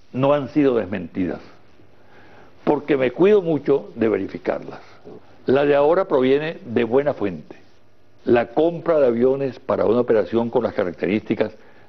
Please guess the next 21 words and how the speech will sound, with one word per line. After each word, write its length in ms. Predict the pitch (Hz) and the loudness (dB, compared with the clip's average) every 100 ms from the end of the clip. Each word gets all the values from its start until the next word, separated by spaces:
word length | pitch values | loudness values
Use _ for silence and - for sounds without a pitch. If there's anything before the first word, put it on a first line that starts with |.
| - | -2
de 120 | 113 | 0
las 120 | - | 0
que 140 | - | -4
se 200 | - 104 | -4 -2
han 180 | 98 117 | 0 0
realizado 720 | 117 120 104 - 110 113 120 - - - | 0 0 0 0 2 0 -2 -10 -20 -6
en 180 | 123 110 | -4 -2
otros 260 | 123 - | -2 -2
países, 480 | - 95 90 - - - - - - - - - - - - - - | -4 -6 -6 -8 -16 -18 -20 -20 -20 -20 -20 -20 -20 -20 -20 -20 -4
con 180 | - 135 | -2 0
el 120 | 131 | 0
empleo 560 | 113 92 127 147 160 143 | -2 -4 0 2 2 2
de 120 | 123 | -2
equipos 440 | - 127 - 127 - - - | 0 -4 -2 -8 -8 -14 -4
comprados 680 | 131 104 92 127 143 147 - | -4 -4 -4 0 2 2 2
a 60 | |
bajo 260 | 113 113 123 | 2 2 0
precio 480 | 113 110 - 113 104 - - | 0 0 0 -4 -4 -12 -14
en 160 | - 113 | -4 -2
operaciones 600 | 104 104 95 - 117 120 - | 0 0 0 -2 -2 -4 -4
inescrupulosas 880 | 160 147 127 - 104 95 92 98 - | -2 0 -2 -4 -8 -2 0 0 -6